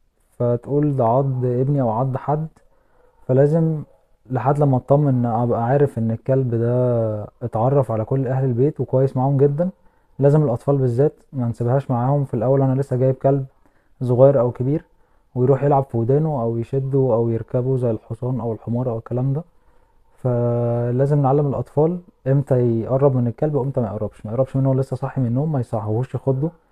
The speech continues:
ما يشدش ودان الكلب، ما يركبوش، ما يشدش منه صينية الاكل، عشان الكلب كمان بعد كده ما يبقاش عنده زي ايه،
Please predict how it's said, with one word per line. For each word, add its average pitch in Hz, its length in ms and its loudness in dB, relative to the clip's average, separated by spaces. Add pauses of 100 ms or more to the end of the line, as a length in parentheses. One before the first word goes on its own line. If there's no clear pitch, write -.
(340)
ما 113 120 -2
يشدش 131 600 -2
ودان 123 240 2
الكلب، 139 340 0
ما 117 160 0
يركبوش، 117 540 -2 (560)
ما 120 60 -4
يشدش 131 360 -2
منه 143 140 2
صينية 139 340 0
الاكل، 147 340 -2
عشان 139 200 -2
الكلب 147 340 0
كمان 147 220 0
بعد 131 200 0
كده 156 280 0 (560)
ما 123 140 2
يبقاش 123 320 0
عنده 120 1080 0
زي 127 280 2
ايه، 135 260 0